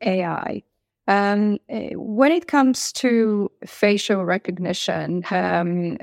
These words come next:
because this was one of the points, uh, that ultimately was the main point discussed here in the Parliament prior to our position being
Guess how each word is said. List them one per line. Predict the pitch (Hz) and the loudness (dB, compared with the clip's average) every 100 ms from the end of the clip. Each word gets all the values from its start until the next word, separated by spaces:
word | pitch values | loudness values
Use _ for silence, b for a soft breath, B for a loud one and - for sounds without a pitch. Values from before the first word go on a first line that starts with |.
| 185 | -2
because | 185 - 185 - | 0 2 0 0
this | 196 196 - - 202 | -4 -4 -8 -10 -4
was | 185 185 - | -2 -2 -2
one | 190 190 | 0 2
of | 185 180 | 2 0
the | 185 | -2
points, | - 196 190 185 - - - | 0 0 0 -2 -6 -10 -4
uh, | - 185 180 | 0 0 2
that | 180 165 - | 2 2 0
ultimately | 202 208 202 196 185 - 180 170 165 160 - | 0 2 0 -2 -2 -2 -4 -2 -2 -2 -4
was | 180 190 190 - - | 2 4 4 0 -2
the | |
main | 180 180 180 175 | 0 0 -2 -4
point | - 190 190 180 | -2 0 0 0
discussed | 180 - 196 202 - | -4 0 0 0 -4
here | - 185 185 185 | 0 2 4 2
in | 180 190 | 2 0
the | 180 | 0
Parliament | - 175 175 175 196 196 | 0 0 0 0 -2 -2
prior | - 190 180 180 175 | -2 2 4 2 0
to | - | 0
our | 170 165 170 | 2 2 0
position | - 175 180 196 - 202 | -4 -4 -4 -2 2 2
being | 180 170 170 165 | 2 0 0 -4